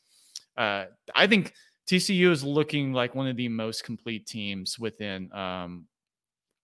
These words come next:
uh, w-, with all the Big Twelve there. And I think it's no coincidence that, you know, after this weekend, they're, uh, they're looking at that, uh,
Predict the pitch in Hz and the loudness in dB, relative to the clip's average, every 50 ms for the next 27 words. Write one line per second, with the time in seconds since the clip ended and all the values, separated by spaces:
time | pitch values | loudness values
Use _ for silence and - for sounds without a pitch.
0 | _ _ - - - 147 135 120 - 131 131 123 120 160 139 139 131 131 123 113 | _ _ -20 -12 -8 -6 -6 -6 -6 -6 -6 -6 -6 -2 -2 -2 -2 -2 -4 -4
1 | 110 107 107 107 104 98 101 98 - - - 98 95 95 - - 90 92 98 107 | -2 -2 -4 -4 -6 -6 -8 -8 -8 -8 -4 -2 -2 -2 -2 -4 -4 -4 -4 -6
2 | 104 107 113 - - 117 113 110 107 - - 107 101 101 - - - 107 98 95 | -6 -8 -8 -6 -4 -4 -4 -4 -4 -6 -8 -8 -6 -6 -8 -8 -8 -8 -8 -8
3 | - - - 101 98 98 95 98 95 - - 104 92 101 - - 104 98 - 107 | -8 -10 -8 -8 -6 -4 -6 -6 -6 -8 -10 -10 -8 -8 -8 -6 -8 -8 -8 -8
4 | 95 92 95 101 95 92 92 90 90 90 90 90 87 92 90 - 92 98 110 101 | -8 -6 -4 -4 -2 -2 0 0 0 0 -2 -2 -4 -6 -8 -12 -12 -10 -10 -8
5 | 104 101 107 113 - 104 98 95 95 95 - _ 98 92 90 - - - - 107 | -6 -6 -6 -6 -6 -6 -8 -6 -8 -8 -6 _ -2 -2 -2 -2 -6 -6 -4 0
6 | 92 87 87 90 95 | 0 0 0 -2 -4